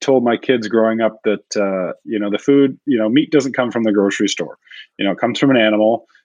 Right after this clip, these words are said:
Um, you know, I, I used to hang deer off my daughter's swing set growing up, where she could see and touch the animal and, you know, give thanks to the animal and really respect where her food comes from. Um, but,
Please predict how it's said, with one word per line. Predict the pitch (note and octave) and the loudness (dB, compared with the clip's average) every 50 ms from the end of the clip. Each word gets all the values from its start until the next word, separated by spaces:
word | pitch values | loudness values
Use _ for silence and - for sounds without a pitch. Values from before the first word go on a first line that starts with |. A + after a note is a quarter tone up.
| _ - A2 | _ -6 -4
Um, | A2 G#2+ G#2 G#2 G2+ G2+ G2+ G2+ F#2+ - | -2 0 0 0 0 0 0 0 -2 -4
you | - A2 | -2 -2
know, | G#2+ G#2 G#2+ | 0 2 4
I, | G#2+ A2 A2 | 4 4 4
I | G#2 - G2+ | 2 2 2
used | A2 A2+ A2 G#2+ | 2 2 2 0
to | - A2 | -2 -2
hang | G2+ A#2 A#2+ A#2 A2+ G#2+ | -2 0 0 0 0 0
deer | G#2 A2 A2 G#2+ G#2 G2+ | 2 2 4 4 4 2
off | F#2+ - - | 0 -2 -2
my | G#2+ G2 G2 | -2 -2 0
daughter's | F#2 A2 G#2 G2+ G2+ F#2+ - - | 0 2 2 2 2 0 -2 0
swing | - A#2+ A#2+ B2+ | 0 0 0 0
set | A2 - - F2+ E2 D#2+ _ _ | 0 0 -2 -2 -2 -4 _ _
growing | - G#2+ G#2 G2+ F#2+ G2 | -2 0 0 2 2 0
up, | F#2+ F#2+ - - | 0 -2 -2 -4
where | G2+ F#2 | -6 -4
she | - - G#2 - | -2 -2 -4 -4
could | - G2+ F2+ - | -6 -8 -8 -6
see | - - A2+ A2 G#2 G#2 G#2 G#2 G2 E2 | -4 0 2 2 4 4 4 4 2 0
and | F#2 F#2+ F#2 F2+ F2+ E2 _ - | -2 -4 -4 -6 -6 -8 _ -6
touch | - - A2 - - - - | -4 -2 -2 -2 -4 -4 -2
the | G#2 G2 | 0 2
animal | G2 G2 G2+ G2+ G2+ G2 G2+ G2+ G2+ G2+ - - F2+ | 2 2 2 2 0 2 2 2 2 0 -2 -2 -6
and, | F#2 F#2 F#2+ F#2 F#2 F#2+ - _ - - - - _ _ | -6 -4 -4 -6 -8 -10 -12 _ -20 -20 -20 -20 _ _
you | - F#2+ | -4 -2
know, | F#2+ F2+ | -2 -2
give | E2+ - A2+ F#2+ - | 0 0 0 0 0
thanks | - C3+ C3+ C3+ - - - | 0 0 0 0 0 0 0
to | - B2+ | 0 2
the | A#2+ A#2 | 2 2
animal | A2+ A2 A2 A2+ A#2 A2+ A2+ A2+ A2+ A2+ | 2 2 2 2 2 4 4 4 4 4
and | G#2+ G2+ G#2 A2 | 2 2 0 2
really | A#2+ A#2+ A#2 G#2+ | 2 2 2 2
respect | G2 F#2+ - - B2+ A2 G2+ - - | 0 -2 -2 -2 -2 -2 -2 -2 0
where | G#2 G#2 G2+ G#2 F#2+ | 0 2 2 2 0
her | F2+ G2+ F2+ - - | 0 -2 -6 -4 -2
food | - G#2 F#2+ - - | -2 -2 -2 -2 -2
comes | - A2 A2 F#2+ | -2 -2 -2 -2
from. | - G#2 F#2 F2+ F2 _ _ _ - - - - _ - | -4 -4 -6 -6 -8 _ _ _ -20 -20 -20 -20 _ -6
Um, | - G#2+ G2+ G#2 G#2 G2+ G2 G2+ G2 G2 _ - | -4 0 0 0 0 0 0 -2 -2 -4 _ -12
but, | B2 A2 A2+ G#2+ G#2 | -4 0 0 0 0